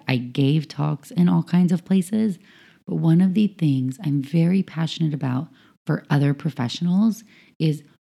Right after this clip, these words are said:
protecting the ability to use your voice, protecting your intellectual property, understanding that that is where your power is. And if you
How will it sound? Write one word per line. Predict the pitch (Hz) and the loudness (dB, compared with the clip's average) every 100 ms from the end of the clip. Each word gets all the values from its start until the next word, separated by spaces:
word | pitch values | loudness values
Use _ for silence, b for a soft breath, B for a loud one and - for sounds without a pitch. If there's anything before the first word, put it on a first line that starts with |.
| _ | _
protecting | - 139 - - 147 143 - 185 185 185 196 - | -6 -6 -8 -10 -8 -8 -4 -2 0 0 -2 -4
the | 160 147 | -2 -2
ability | 127 - 135 131 139 175 190 202 - | -4 -2 0 2 2 2 2 -2 -10
to | - | -4
use | 139 127 135 135 - | -4 0 -2 -2 -6
your | - 127 | -4 -2
voice, | 120 - 135 - - b b b - | -2 -6 -8 -14 -20 b b b -8
protecting | 170 - 127 - 180 180 214 | -6 -4 -6 0 2 2 0
your | 151 - | -2 -4
intellectual | 143 165 170 160 - 190 | -4 -2 0 0 -2 -2
property, | - 139 123 131 127 123 127 b b b _ - | -2 -6 -4 -4 -4 -4 -6 b b b _ 0
understanding | 151 180 160 - 151 143 147 156 156 _ - | 2 2 0 0 2 2 0 -2 -6 _ -10
that | 156 165 - | -6 -6 -8
that | 151 147 151 147 165 208 - | -8 -2 -2 0 -2 -4 -6
is | 151 139 | -6 -4
where | 135 131 123 | -4 -2 -2
your | 120 131 | -4 -8
power | - - 104 - | -8 -10 -8 -8
is. | - 151 180 - B B B | -10 -10 -12 -14 B B B
And | 156 147 | 0 2
if | 139 | 2
you | 170 175 | 4 2